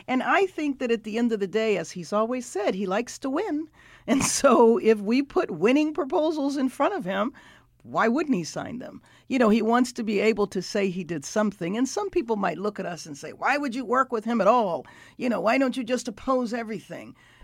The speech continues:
Well, at the end of the day, each of us come here because we really want to do something for our communities. And to me, that is what's most important. If there's an opportunity to get something done, I mean, we did First Step. Now, I'm ready for Second Step and Third Step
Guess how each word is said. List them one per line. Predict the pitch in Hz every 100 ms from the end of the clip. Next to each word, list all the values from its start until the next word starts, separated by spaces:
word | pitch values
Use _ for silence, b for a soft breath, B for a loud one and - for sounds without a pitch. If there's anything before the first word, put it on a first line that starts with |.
| b
Well, | 427
at | 349
the | 311
end | 330 311
of | 262
the |
day, | 220 262 254 214 208
each | - 262 262
of | 262 208
us | 196 -
come | - 233
here | 240 180 175
because | 160 185 190 170
we | 196
really | 190 233 220
want | 185 185 185
to | 160
do | 180
something | 170 170 156 151 139
for | - 175 -
our | 160 165
communities. | - 151 160 139 - 107 - - B B
And | 220
to | -
me, | 214 247 262
that | 208 220
is | 226 214
what's | - 190 -
most | 180 175 -
important. | 165 - 165 - 123 - B B
If | B 160
there's | 196 226
an | 233
opportunity | 196 226 220 - 233 220 220
to | 190
get | 208 208
something | 226 208 190 196
done, | 214 214
I |
mean, | 196 190 185
we | 220
did | 196 247 -
First | 226 214 -
Step. | 240 208 -
Now, | 190 185
I'm | 226
ready | 220 202
for | 190 185
Second | - 220 202
Step | 170 208 190
and | 175 -
Third | 214 190
Step | - 143 -